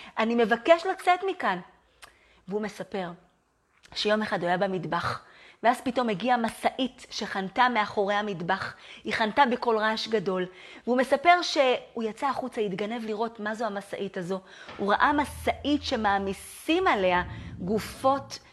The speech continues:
של יהודים שמתו תוך כדי עבודת פרך.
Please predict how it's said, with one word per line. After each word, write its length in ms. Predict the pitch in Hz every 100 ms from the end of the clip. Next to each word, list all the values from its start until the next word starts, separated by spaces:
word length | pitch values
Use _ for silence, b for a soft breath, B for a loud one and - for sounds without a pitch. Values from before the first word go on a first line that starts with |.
| B
של 260 | - 240 202
יהודים 560 | 202 202 202 240 247
שמתו 680 | 220 - 196 220 233 233 208 B B
תוך 220 | - 220 -
כדי 240 | 220 214 -
עבודת 540 | 180 185 170 202 - -
פרך. 460 | 202 196 190 -